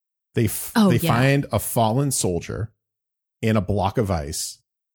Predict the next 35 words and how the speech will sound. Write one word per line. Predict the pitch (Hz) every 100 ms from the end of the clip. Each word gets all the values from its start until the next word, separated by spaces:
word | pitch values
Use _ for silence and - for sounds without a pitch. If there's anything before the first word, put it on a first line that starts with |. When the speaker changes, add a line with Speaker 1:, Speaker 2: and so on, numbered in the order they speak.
| _ _ 110
Speaker 1:
and, | 104 95
like, | 90 -
all | 104
of | 107
a | 98
sudden | 101 95 98 98
this | 98 -
evil | 117 117 113 107
comes | - 110 98
seemingly | - 160 185 165 143
out | 123
of | 104
nowhere | 123 127 98 69 69 - _ _ _ _ _ -
to |
hunt | 107 104 90
him |
down. | 73 62 50 _ _ _ _ _ _ _ _
It's | 120 - -
literally | 123 113 117 127 135 139 139 139 131
Speaker 2:
That's, |
that's | 214 220
incredible. | 196 175 160
Speaker 1:
it's | 147
Captain | 117 135
America | 117 113 113 117 101
and | 87
Hydra, | 87 87 76 78 - _ -
but | 95
instead | 90 - 104 85 82
it's | 87 82 -
Aang | 92 85 85 90
and | 85
the | 80
Fire | - 67
Nation. | 78 80 -